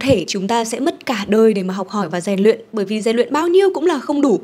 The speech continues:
Nếu như mà chúng ta tự đánh giá lại cái khả năng khiêm tốn của mình, mức độ khiêm tốn của mình và thấy rằng là, "À, mình cũng khiêm tốn ra phết rồi đấy chứ", thì khả năng cao là chúng ta chưa khiêm tốn đủ đâu. Khiêm tốn cũng là phẩm chất của một nhà lãnh đạo cấp độ năm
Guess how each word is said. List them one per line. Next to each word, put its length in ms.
Nếu 240
như 300
mà 120
chúng 240
ta 120
tự 240
đánh 180
giá 260
lại 240
cái 80
khả 180
năng 180
khiêm 220
tốn 240
của 80
mình, 240
mức 200
độ 160
khiêm 260
tốn 200
của 80
mình 260
và 80
thấy 160
rằng 180
là, 140
"À, 220
mình 140
cũng 120
khiêm 240
tốn 220
ra 140
phết 240
rồi 100
đấy 140
chứ", 100
thì 120
khả 160
năng 200
cao 280
là 100
chúng 200
ta 100
chưa 200
khiêm 220
tốn 200
đủ 180
đâu. 340
Khiêm 220
tốn 220
cũng 120
là 160
phẩm 240
chất 300
của 180
một 240
nhà 220
lãnh 200
đạo 160
cấp 180
độ 160
năm 260